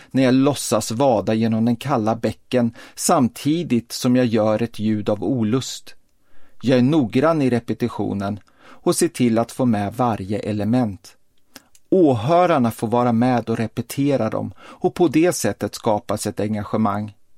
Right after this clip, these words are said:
En annan förändring som jag gjort är att jag har förstärkt hur Askepåten alltid håller vad han har lovat.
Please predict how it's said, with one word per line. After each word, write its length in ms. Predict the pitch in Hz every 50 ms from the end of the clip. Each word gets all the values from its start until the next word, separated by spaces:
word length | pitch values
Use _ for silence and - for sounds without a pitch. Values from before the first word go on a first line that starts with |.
| - _ _ - - _ - - - _ _ _ _
En 180 | - 151 147 156
annan 360 | 180 196 196 202 196 190 185
förändring 600 | - - 180 147 123 110 107 104 104 113 107 110
som 160 | - - 120
jag 80 | 113 110
gjort 340 | 110 104 101 101 - _ - -
är 160 | 165 123 120
att 160 | 113 - -
jag 80 | 123 107
har 120 | 120 127
förstärkt 680 | - - 143 - - - - 165 156 143 120 - - -
hur 140 | 123 107 -
Askepåten 880 | - 117 120 - - - 113 107 - - - 139 131 - - 117 107 - -
alltid 540 | - 135 135 120 98 - - _ - 139 113 -
håller 440 | - - 127 123 120 120 120 117 113
vad 120 | 107 104
han 180 | 92 104 104 104
har 60 | 104
lovat. 720 | 107 113 123 117 110 104 110 123 113 - - _ - -